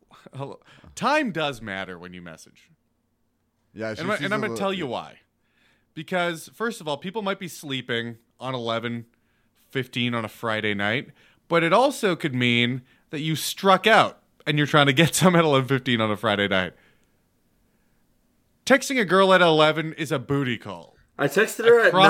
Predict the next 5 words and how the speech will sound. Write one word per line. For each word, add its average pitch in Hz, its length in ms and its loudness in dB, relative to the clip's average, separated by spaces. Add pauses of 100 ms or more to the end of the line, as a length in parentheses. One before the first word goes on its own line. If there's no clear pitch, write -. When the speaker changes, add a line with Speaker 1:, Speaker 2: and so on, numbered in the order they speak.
(180)
Speaker 1:
the - 80 2
Speaker 3:
nine. 107 80 -4
Speaker 1:
board. 120 380 -6 (2250)
Nine 139 260 -4
what? 113 300 -4